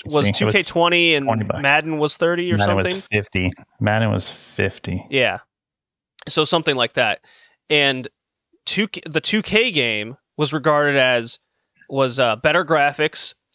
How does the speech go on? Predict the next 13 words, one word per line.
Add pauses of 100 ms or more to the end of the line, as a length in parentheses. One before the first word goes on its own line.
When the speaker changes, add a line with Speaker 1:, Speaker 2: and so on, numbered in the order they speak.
Speaker 1:
smoother
gameplay. (640)
Uh,
it,
it
was,
is
essentially
the
winning
eleven
to
fifa.